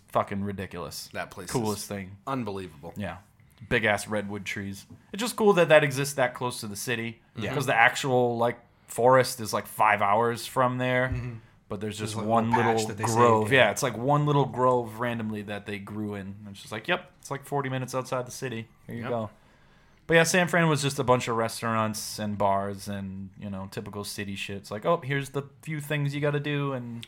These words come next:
Speaker 3: Yeah, the only thing I've ever heard to do in San Fran is Alcatraz, and you said the lines were, like, stupid, so
Speaker 1: Yeah, I was just
Speaker 3: understandable.
Speaker 1: like, "Eh, there's just a billion tourists there." I don't know. It was
Speaker 3: Yeah.
Speaker 1: weird. I'm not much of a city person. I refigured out.
Speaker 3: Yeah.
Speaker 1: Uh,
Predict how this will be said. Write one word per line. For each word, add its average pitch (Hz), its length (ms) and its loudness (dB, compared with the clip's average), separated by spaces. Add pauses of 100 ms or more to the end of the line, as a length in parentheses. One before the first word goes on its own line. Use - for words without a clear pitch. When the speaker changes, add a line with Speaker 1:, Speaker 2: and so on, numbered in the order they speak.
Speaker 3:
Yeah, 135 220 2
the 131 80 2
only 170 140 0
thing 170 120 -2
I've 131 140 0
ever 120 180 -2
heard 107 180 -6
to 107 40 -10
do 98 260 -10
in 98 100 -10
San 98 180 -10
Fran 98 220 -10
is 90 120 -12
Alcatraz, 92 480 -10
and 90 80 -14
you 95 60 -14
said 101 160 -10 (100)
the 90 60 -14
lines 87 320 -12
were, 87 100 -12
like, 87 160 -16
stupid, 87 500 -14
so 90 220 -14 (200)
Speaker 1:
Yeah, 135 440 6
I 117 60 -10
was 113 100 -6
just 101 200 -6
Speaker 3:
understandable. 110 420 -8
Speaker 1:
like, 151 80 -4
"Eh, 143 40 -2 (220)
there's 151 220 -10
just 127 160 -8
a 104 40 -6
billion 101 600 -6 (400)
tourists 104 420 -8
there." 104 220 -8
I 113 100 -6
don't 101 120 -6
know. 101 200 -8 (140)
It 104 100 -10
was 92 140 -12
Speaker 3:
Yeah. 101 40 -10
Speaker 1:
weird. 98 120 -8
I'm 127 80 -6
not 123 120 0
much 101 140 -4
of 101 100 -10
a 101 40 -10
city 101 280 -6
person. 98 460 -8 (420)
I 98 140 -8
refigured 101 800 -6
out. 98 220 -6 (440)
Speaker 3:
Yeah. 143 220 0 (460)
Speaker 1:
Uh, 107 580 4